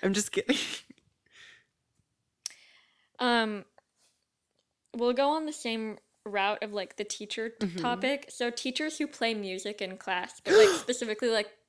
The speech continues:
Speaker 2: did you have that written down?
Speaker 1: My next one is teachers who play music on Pandora.
Speaker 2: Oh my gosh. Why
Speaker 1: Like,
Speaker 2: did
Speaker 1: that's
Speaker 2: I,
Speaker 1: literally my next one.
Speaker 2: why did I know that you were gonna do that one? Because when
Speaker 1: <gasps>
Speaker 2: I wrote that one, I was like, "Haha, telepathy."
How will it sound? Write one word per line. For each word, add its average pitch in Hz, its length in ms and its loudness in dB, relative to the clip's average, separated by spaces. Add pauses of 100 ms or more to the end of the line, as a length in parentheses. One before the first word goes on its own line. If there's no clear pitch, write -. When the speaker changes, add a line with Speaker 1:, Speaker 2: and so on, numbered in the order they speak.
Speaker 2:
did 247 140 0
you 254 60 0
have 220 180 4
that 220 160 2
written 208 220 -2
down? 185 200 2
Speaker 1:
My 226 80 12
next 214 240 8
one 233 120 10
is 220 120 10
teachers 202 320 6
who 214 60 8
play 214 160 8
music 190 300 4
on 196 100 4
Pandora. 180 720 2 (260)
Speaker 2:
Oh 302 120 4
my 349 160 8
gosh. 339 380 4 (240)
Why 262 140 8
Speaker 1:
Like, 269 100 10
Speaker 2:
did 226 60 10
Speaker 1:
that's 220 100 10
Speaker 2:
I, - 20 6
Speaker 1:
literally 208 200 8
my 208 140 8
next 196 260 2
one. 190 220 0
Speaker 2:
why 247 160 8
did 285 120 4
I 403 180 6
know 233 300 4
that 247 140 6
you 233 100 0
were 226 100 4
gonna 214 200 0
do 196 180 0
that 185 240 2
one? 185 260 -8
Because 254 320 -2
when 233 100 0
Speaker 1:
<gasps> - 0 -
Speaker 2:
I 220 100 8
wrote 202 240 0
that 220 160 0
one, 247 160 0
I 233 100 4
was 214 140 -2
like, 220 140 -2
"Haha, 285 260 -2
telepathy." 220 600 -8